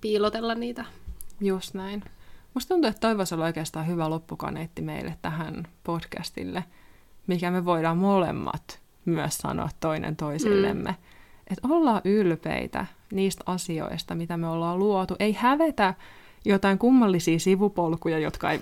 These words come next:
Speaker 2: <laughs> sitten välttämättä loppupelissä toiminutkaan, vaan luotetaan, että kun me seurataan niitä pieniä leivänmuruja, niin kuin Mikaela sanoit,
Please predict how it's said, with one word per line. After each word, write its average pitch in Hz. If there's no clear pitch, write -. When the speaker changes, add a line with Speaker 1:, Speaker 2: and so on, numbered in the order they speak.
Speaker 2:
<laughs> 262
sitten 170
välttämättä 170
loppupelissä 160
toiminutkaan, 190
vaan 196
luotetaan, 175
että 170
kun 175
me 180
seurataan 175
niitä 165
pieniä 202
leivänmuruja, 156
niin 170
kuin 160
Mikaela 165
sanoit, 160